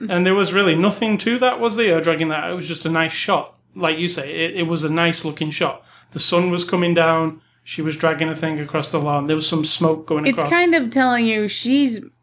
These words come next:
Speaker 2: oh, there's another story here.
Speaker 1: Getting out of
Speaker 2: She wants to leave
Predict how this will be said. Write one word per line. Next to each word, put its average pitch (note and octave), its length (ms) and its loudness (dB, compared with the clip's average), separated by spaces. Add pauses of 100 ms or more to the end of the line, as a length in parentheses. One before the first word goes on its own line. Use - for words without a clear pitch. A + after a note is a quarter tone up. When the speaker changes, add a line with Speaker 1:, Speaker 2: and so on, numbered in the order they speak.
(560)
Speaker 2:
oh, A#3+ 140 4
there's A3+ 340 0
another C4+ 240 4
story C#4+ 400 2
here. F3 220 -4
Speaker 1:
Getting D#3 260 0
out D3+ 320 -4
of C#3 300 -10
Speaker 2:
She C#4 240 0
wants C4+ 340 2
to C#4 140 0
leave F#3 520 -2